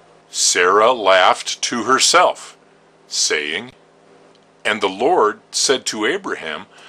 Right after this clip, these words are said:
Why did Sarah laugh, saying, "Shall I indeed bear a child when I am so old?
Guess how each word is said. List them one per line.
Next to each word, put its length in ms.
Why 280
did 300
Sarah 440
laugh, 720
saying, 720
"Shall 480
I 120
indeed 520
bear 240
a 120
child 500
when 240
I 100
am 200
so 260
old? 420